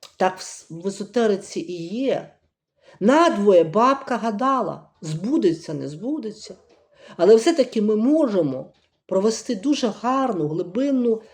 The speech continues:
психотерапевтичну роботу з людиною, що психолог у більшості випадків, він не вміє працювати з картами Таро, і він не зможе допомогти на, як на езотеричному, духовному рівні, філософському,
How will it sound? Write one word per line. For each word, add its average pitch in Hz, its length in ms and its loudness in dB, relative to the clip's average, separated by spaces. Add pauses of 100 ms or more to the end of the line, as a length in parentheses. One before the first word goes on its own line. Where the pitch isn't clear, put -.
(120)
психотерапевтичну 202 1300 -4
роботу 143 480 -6
з 139 140 -14
людиною, 135 460 -8
що - 280 -4
психолог 285 720 0
у - 20 -6
більшості 208 580 -8
випадків, 202 420 -4
він 226 160 -2
не 233 140 0
вміє 247 300 0
працювати 151 640 -6
з - 80 -18
картами 160 500 -6
Таро, 254 280 -2 (360)
і 202 80 -4
він 254 220 4
не 240 100 4
зможе 226 420 -2
допомогти 190 720 0 (220)
на, 175 280 0
як 180 320 0
на 180 160 -2
езотеричному, 190 800 -2
духовному 165 680 0
рівні, 208 300 -2
філософському, 165 840 -4